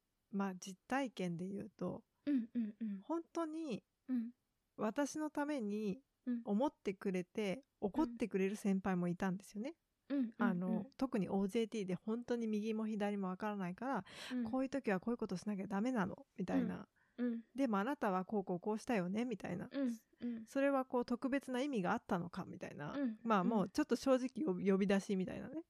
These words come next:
Speaker 2: うんうんうん。
Speaker 1: そういうのもやっぱ、まあ、自分の同期含め一緒に怒られたりとかしたこともあって。
Speaker 2: うん。うん。
Speaker 1: で、そんなの絶対先輩は
Speaker 2: うん。
Speaker 1: やりたくないのよ。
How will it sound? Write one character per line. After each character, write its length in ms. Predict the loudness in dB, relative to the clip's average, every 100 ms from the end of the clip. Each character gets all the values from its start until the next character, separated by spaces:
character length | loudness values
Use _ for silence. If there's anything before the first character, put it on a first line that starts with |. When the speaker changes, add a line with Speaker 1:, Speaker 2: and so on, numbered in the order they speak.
| -6
Speaker 2:
う 40 | 0
ん 40 |
う 40 | 0
ん 120 | 0 2
う 40 |
ん。 40 |
Speaker 1:
そ 80 | 4
う 40 | 4
い 40 |
う 20 |
の 100 | 4
も 300 | 2 0 -4 -4
や 100 | -2
っ 20 |
ぱ、 320 | 0 -2 -4 _ _ _ _
ま 160 | -2 0
あ、 20 |
自 180 | 0 -2
分 140 | 0
の 100 | 2
同 200 | 6 4
期 280 | 4 -2 -4
含 260 | -6 -4 -2
め 220 | -2 -6 _ _ -2
一 160 | 0
緒 100 | 2
に 120 | 2
怒 320 | 0 -4 -2 0
ら 100 | 0
れ 80 | -2
た 120 | -4
り 80 | -8
と 120 | -10
か 280 | -6 -6 -6
し 80 | -4
た 120 | -4
こ 120 | 0
と 120 | 0
も 100 | 0
あ 40 | -4
っ 40 |
て。 200 | -6 -6
Speaker 2:
う 20 | -4
ん。 20 |
う 20 |
ん。 20 |
Speaker 1:
で、 100 | -2
そ 140 | 2 2
ん 60 |
な 80 | 4
の 140 | 2 2
絶 200 | 2 2
対 420 | 2 2 0 -6 -6
先 220 | -4 -2
輩 200 | 0 0
は 280 | 2 0 0 _ _
Speaker 2:
う 60 | -2
ん。 160 | -2 -2 _ _ _ _ _ 4
Speaker 1:
や 120 | 4
り 80 | 4
た 120 | 0
く 100 | 0
な 120 | -4
い 60 |
の 60 |
よ。 60 | -6